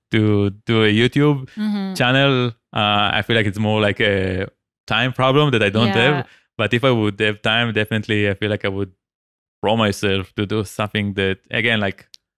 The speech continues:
Speaker 1: I feel like people should be able, like, if you want to success, you need to go outside your comfortable
Speaker 2: Yeah.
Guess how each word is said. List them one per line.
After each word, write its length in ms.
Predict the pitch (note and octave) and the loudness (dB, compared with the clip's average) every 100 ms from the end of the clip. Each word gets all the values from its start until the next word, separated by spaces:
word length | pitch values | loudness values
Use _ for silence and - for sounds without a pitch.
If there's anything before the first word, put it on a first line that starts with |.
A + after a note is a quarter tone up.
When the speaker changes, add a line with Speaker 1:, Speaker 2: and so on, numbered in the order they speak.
| _ _ _ _ _ - | _ _ _ _ _ -8
Speaker 1:
I 80 | |
feel 180 | G#2 B2 | -2 2
like 160 | B2+ - | 2 2
people 500 | A#2+ C#3 C3+ C3+ B2 - _ _ _ _ _ _ | -2 0 0 0 -2 -6 _ _ _ _ _ _
should 480 | - A2 G#2+ G2 G2 | -6 -2 -2 -4 -4
be 140 | G#2 | 0
able, 280 | G#2 A2 A#2 | 0 0 0
like, 160 | G#2+ G2 | 0 -2
if 100 | A2+ | -2
you 100 | G#2+ | -2
want 240 | A2+ A2+ A2+ | 0 -2 -2
to 100 | G#2 | -4
success, 500 | G2 - G#2 G#2+ - | -6 -4 -2 -2 -4
you 60 | F#2+ | -6
need 140 | G2 | -4
to 80 | G2+ | -2
go 100 | F#2+ | -2
outside 460 | F#2+ F#2+ - G2 F#2+ | -2 -4 -6 -6 -4
your 280 | F#2 F#2 | -4 -4
comfortable 680 | - G2 F#2+ F#2 F#2 F2+ F2+ F#3+ | -6 -8 -8 -6 -4 -4 -6 -8
Speaker 2:
Yeah. 320 | F3+ E3+ | -10 -10